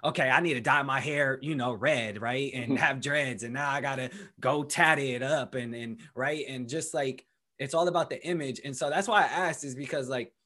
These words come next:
Speaker 1: thinking back, it's like, okay, now we know, like, what the greats have done, right? So, <laughs> like, I mean, not greats, but, like, people who have made, uh, made an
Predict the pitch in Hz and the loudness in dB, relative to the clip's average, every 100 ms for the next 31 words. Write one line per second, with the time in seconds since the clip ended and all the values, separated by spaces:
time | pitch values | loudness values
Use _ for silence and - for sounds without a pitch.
0 | _ _ _ _ - 190 196 165 135 160 | _ _ _ _ 6 6 6 0 4 6
1 | 190 185 143 - 143 135 127 - _ _ | 6 4 -2 -2 0 0 -2 -10 _ _
2 | 147 175 151 139 139 165 185 180 175 151 | -2 2 2 2 0 4 4 6 4 2
3 | 139 151 151 135 127 - _ 110 120 151 | 0 2 2 0 -2 -8 _ -8 -2 0
4 | - 107 131 139 127 131 113 92 110 104 | 0 -2 0 0 0 -4 -6 -6 -10 -8
5 | 117 120 113 110 110 - 123 - - - | -6 -6 -6 -6 -4 -4 -4 -8 -20 -18
6 | - 139 127 147 101 123 120 - - - | -6 -2 0 0 0 -4 -4 -6 -10 -6
7 | 120 - 196 202 202 185 160 160 143 131 | -6 -4 -4 4 6 8 6 6 4 2
8 | - _ _ _ _ _ _ _ _ _ | -10 _ _ _ _ _ _ _ _ _
9 | - 127 147 165 165 143 - _ _ _ | -6 -2 2 2 2 0 -4 _ _ _
10 | _ _ _ _ _ - 135 127 120 113 | _ _ _ _ _ -2 0 2 0 0
11 | 107 104 - _ _ _ _ _ _ _ | -2 -6 -10 _ _ _ _ _ _ _
12 | _ _ _ - 196 262 170 | _ _ _ -2 2 4 2